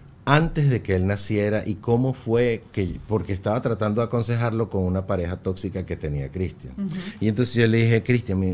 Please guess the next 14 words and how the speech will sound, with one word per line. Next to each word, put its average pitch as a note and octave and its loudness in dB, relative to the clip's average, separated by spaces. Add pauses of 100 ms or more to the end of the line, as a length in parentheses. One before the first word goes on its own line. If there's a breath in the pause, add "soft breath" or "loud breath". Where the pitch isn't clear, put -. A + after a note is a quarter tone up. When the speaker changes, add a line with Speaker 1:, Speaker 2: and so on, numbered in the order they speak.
(120)
Speaker 1:
a G2+ -4
mí A2 -2
me A2 -2
pasó F#2 -4
esto, F2 -2
y E2 -2
yo E2+ -2
me G2 -2
equivoqué D#2+ -6
aquí, E2 -6 (240 loud breath)
y G#2 -2
yo F2 0
puse F#2 -4
esta F#2 -4